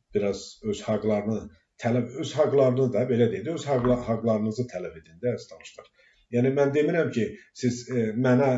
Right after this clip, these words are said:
e, a, məsəl üçün, nəsə verin. Mən sizdən nə pul istəmirəm, mən nə sizdən maliyyə dəstəyi istəmirəm, heç nə istəmirəm sizdən. Öz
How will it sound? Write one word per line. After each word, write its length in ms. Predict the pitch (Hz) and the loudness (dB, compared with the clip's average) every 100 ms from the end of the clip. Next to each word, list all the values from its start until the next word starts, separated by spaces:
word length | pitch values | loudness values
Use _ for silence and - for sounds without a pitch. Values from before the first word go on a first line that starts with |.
| 117 113 | -2 -8
e, 80 | 104 | -8
a, 180 | - 117 110 113 107 98 - 113 104 113 | -8 -8 -6 -6 -8 -10 -14 -12 -6 -6
məsəl 220 | - 101 | -4 -4
üçün, 180 | 123 113 | -2 0
nəsə 300 | 113 113 110 | 0 0 0
verin. 320 | 113 101 95 | 2 0 0
Mən 160 | 131 127 | -2 -2
sizdən 300 | 127 151 147 | -2 -2 0
nə 60 | - | -4
pul 160 | - 117 | -4 -4
istəmirəm, 600 | - 123 107 117 131 - - _ - 117 | 0 0 0 -2 -4 -8 -20 _ -2 2
mən 220 | 123 120 | 4 4
nə 160 | 127 123 | 2 0
sizdən 320 | 123 120 120 | 0 2 4
maliyyə 460 | 123 113 117 127 123 | 6 6 6 4 4
dəstəyi 400 | 117 - 110 104 | 0 2 0 0
istəmirəm, 400 | - 104 117 120 | -2 -4 -2 -2
heç 220 | 120 - | -2 -2
nə 100 | 110 | -4
istəmirəm 400 | - 120 101 85 | -2 -2 -2 -6
sizdən. 400 | - - - - _ _ - | -14 -18 -18 -20 _ _ -4
Öz 180 | 220 | -2